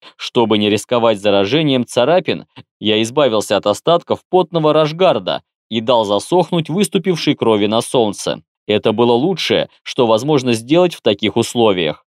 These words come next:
Конечно же, промывать царапины водой из ручейка, которая казалась чистой, ни в коем случае не следовало, так же, как и употреблять её внутрь,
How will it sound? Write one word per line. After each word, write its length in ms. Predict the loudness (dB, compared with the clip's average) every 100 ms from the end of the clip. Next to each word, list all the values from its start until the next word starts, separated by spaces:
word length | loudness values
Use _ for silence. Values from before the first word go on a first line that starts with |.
| _
Конечно 540 | -2 0 0 0 -2
же, 240 | 0 0 -2 _ _
промывать 500 | 0 2 2 2 0
царапины 560 | 0 2 2 2 0 2
водой 320 | 2 2 0
из 200 | 0 -2
ручейка, 680 | 0 0 -2 -2 0 0 -2 _ _
которая 440 | -2 2 2 2
казалась 440 | 2 2 2 2 0
чистой, 600 | -4 -2 -2 -2 -6 -8 _ -6
ни 180 | 0 0
в 140 | 0
коем 320 | 0 2 2
случае 480 | -2 -4 -2 0 2
не 140 | 2
следовало, 720 | 0 -2 0 0 0 0 -2 -4 _ _ -2
так 280 | 0 0
же, 240 | 0 -2 -4 _
как 240 | -2 0 2
и 60 |
употреблять 680 | 2 4 0 0 2 0 0
её 320 | 0 2 2
внутрь, 480 | 2 2 0 0 -2